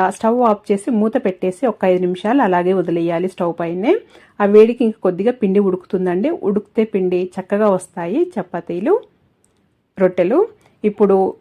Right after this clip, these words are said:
ఇలా కొద్దిగా చల్లారిన తర్వాత వేడిగానే ఉందండి, మొత్తం చల్లారిపోలేదు. ఇప్పుడు ఒక ప్లేట్లోకి కొద్దిగా తీసుకున్నాను. తీసుకొని అంతవరకు మిగతా పిండిని అట్లా మూత పెట్టేసి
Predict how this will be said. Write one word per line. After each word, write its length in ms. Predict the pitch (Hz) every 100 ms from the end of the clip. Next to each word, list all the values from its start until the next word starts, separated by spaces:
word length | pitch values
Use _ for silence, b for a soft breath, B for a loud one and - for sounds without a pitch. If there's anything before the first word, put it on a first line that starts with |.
| _ 214
ఇలా 140 | 214 208
కొద్దిగా 240 | 208 214 214
చల్లారిన 420 | 196 220 269 254 233
తర్వాత 320 | 196 190 190 277 208
వేడిగానే 400 | 185 214 247 247
ఉందండి, 320 | 220 208 214 277
మొత్తం 260 | 214 - 220 214
చల్లారిపోలేదు. 720 | 180 190 202 185 180 180 339 453 208
ఇప్పుడు 220 | 196 185 180
ఒక 100 | 180 185
ప్లేట్లోకి 480 | 185 190 208 202 311
కొద్దిగా 260 | 185 180 180
తీసుకున్నాను. 560 | 175 - - 180 170 294 466 b b b b -
తీసుకొని 460 | 269 269 233 254 320 202
అంతవరకు 440 | 202 226 233 240 208
మిగతా 240 | 220 247 240
పిండిని 340 | 202 196 269 440 -
అట్లా 260 | 185 190 190 185 B B B -
మూత 140 | 233 254 269
పెట్టేసి 480 | 208 - 196 -